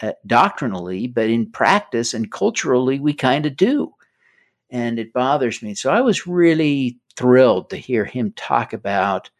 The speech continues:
losing people, um, because of that. Really, I mean, what a great way to connect with us as human beings, uh, and to show us that, uh, we don't have to be perfect,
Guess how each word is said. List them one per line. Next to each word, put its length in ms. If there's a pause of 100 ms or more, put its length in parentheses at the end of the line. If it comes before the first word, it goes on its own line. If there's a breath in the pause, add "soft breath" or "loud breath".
(440)
losing 480
people, 680 (160)
um, 680 (540)
because 440
of 120
that. 300 (240)
Really, 920
I 60
mean, 160
what 160
a 40
great 360
way 160
to 80
connect 400
with 120
us 140
as 160
human 300
beings, 480 (560 soft breath)
uh, 280
and 300
to 140
show 500
us 360
that, 540 (120)
uh, 420
we 140
don't 180
have 320
to 100
be 140
perfect, 680